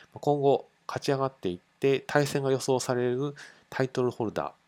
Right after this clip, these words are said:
最近の成績はどうなっているのかといったところに注目をしまして、まあ、それぞれの方が棋聖戦とどういった相性なのか、どういった成績を残しているのかと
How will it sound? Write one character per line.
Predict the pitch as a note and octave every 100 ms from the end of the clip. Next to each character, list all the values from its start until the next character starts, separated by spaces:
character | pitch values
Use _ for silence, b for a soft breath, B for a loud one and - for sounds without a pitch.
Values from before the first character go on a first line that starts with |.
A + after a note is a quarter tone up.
| _ _ -
最 | B2
近 | - A2+
の | G#2
成 | -
績 | A#2 G#2 G#2
は |
ど | G2
う | C3+
な | E2+
っ |
て | -
い |
る | E2
の | D#2
か | D2+
と | -
い |
っ | G#2+
た | F#2
と | -
こ | G#2+
ろ |
に | D3+
注 | C#3 A2
目 | G2 F2+
を | F2
し | - F2
ま | E2+
し | -
て、 | D3+ D3+ B B -
ま |
あ、 |
そ | -
れ | D#3+
ぞ | C3+
れ | G#2
の | E2+
方 | F#2+ - F2+
が | G2
棋 | -
聖 | C#3+
戦 | B2+ B2
と | A#2 A2+
ど | D3
う | C3
い |
っ |
た | - - D2+ - -
相 | G#2 G2
性 | G2+ E2
な |
の | D#2
か、 | D#2 -
ど | D3+
う | D3+
い |
っ |
た | A#2+ -
成 | G2+
績 | F#2 F#2
を |
残 | F2+ -
し | G#2+
て | -
い | F2
る |
の | G2
か | - -
と | -